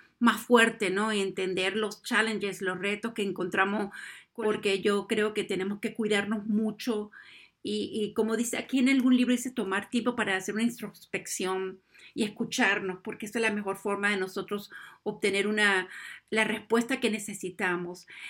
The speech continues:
Eh, este libro, como te comenté, ya está a la venta, yo lo vi en amazon punto com,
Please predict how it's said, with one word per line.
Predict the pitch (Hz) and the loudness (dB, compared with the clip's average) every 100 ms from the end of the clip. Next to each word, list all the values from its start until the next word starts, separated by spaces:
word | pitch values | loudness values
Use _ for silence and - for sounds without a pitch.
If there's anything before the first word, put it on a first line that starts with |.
| - - | -14 -2
Eh, | 226 - | -2 2
este | 247 254 | 2 4
libro, | 277 269 254 277 277 | 2 4 4 0 0
como | 226 208 | -4 -4
te | 208 | -4
comenté, | 208 196 196 247 | -2 -2 2 4
ya | 233 | 4
está | 233 233 | 2 2
a | |
la | 208 208 | 4 4
venta, | 208 214 226 269 277 - | 4 2 2 0 0 -2
yo | 208 | 0
lo | 202 | 2
vi | 202 208 | 4 4
en | |
amazon | 202 220 240 254 233 | 2 0 -2 -2 -2
punto | 247 240 240 | 0 0 0
com, | 254 262 262 | 0 0 0